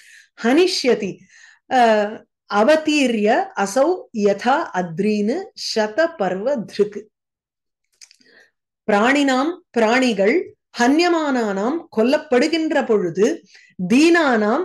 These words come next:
ரொம்ப தீனமாக இருக்கக்கூடிய அந்த பிராணிகள், அஹ், ப-, வ-, தீனம்ங்கிறச்சு very pitiable people. ரொம்ப பாவமா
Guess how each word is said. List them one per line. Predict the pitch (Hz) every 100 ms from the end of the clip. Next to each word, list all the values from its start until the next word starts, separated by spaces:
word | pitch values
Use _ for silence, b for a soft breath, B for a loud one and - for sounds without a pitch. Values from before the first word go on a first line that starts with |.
| -
ரொம்ப | 233 277 311
தீனமாக | 220 240 302 311 311 294
இருக்கக்கூடிய | 285 254 302 302 285 - 247 220 226 359 - -
அந்த | 269 269
பிராணிகள், | 254 220 190 185 196 311 - b b b b
அஹ், | 330 320 294 - 277
ப-, | 233 262 254
வ-, | 247 247 196
தீனம்ங்கிறச்சு | 240 277 277 285 285 240 254 381
very | 339 302
pitiable | 294 294 330 269 262 233 - -
people. | 226 202 170
ரொம்ப | 226 247 311 339 339
பாவமா | 226 220 277 285 311